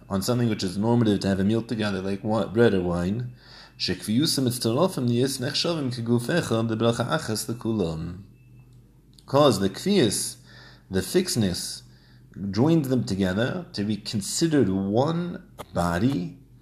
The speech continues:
in order to make one bracha for everyone.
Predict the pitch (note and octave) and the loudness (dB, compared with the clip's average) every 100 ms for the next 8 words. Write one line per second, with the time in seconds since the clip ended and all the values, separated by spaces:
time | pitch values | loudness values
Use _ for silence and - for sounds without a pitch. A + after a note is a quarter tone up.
0 | - - - - - - - F#2+ F#2+ - | -20 -20 -20 -20 -20 -20 -10 -6 -4 0
1 | F#3 F3 - B2 B2+ A#2+ C3+ C#3 A#2+ B2 | 2 4 2 2 2 2 0 0 2 2
2 | B2 A2+ G2 D#2+ D2+ D2+ F2+ | 2 0 -2 -4 -8 -10 -14